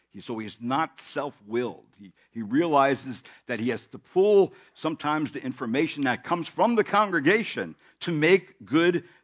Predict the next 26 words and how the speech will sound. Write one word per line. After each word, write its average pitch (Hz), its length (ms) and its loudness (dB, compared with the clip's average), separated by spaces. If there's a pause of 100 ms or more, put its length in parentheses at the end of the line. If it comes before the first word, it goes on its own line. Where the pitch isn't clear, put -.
decisions. 139 840 -4 (240)
Uh, 123 260 2
and 127 160 -4
so 143 160 -2
he's 127 160 0
not 151 180 2
just 156 160 -12
making 135 400 0
that 127 220 2
on 120 140 -2
his 110 160 -6
own. 147 240 0
He 131 140 2
has 113 180 -2 (100)
other 127 380 0 (200)
elders 151 500 2
to 135 120 -10
talk 160 400 -2 (300)
over 160 320 0
issues 175 640 -8 (200)
with. 202 240 2
Sometimes 131 480 -4
elders 127 400 -4
know 120 220 -4
things 143 460 -6
that 113 260 -2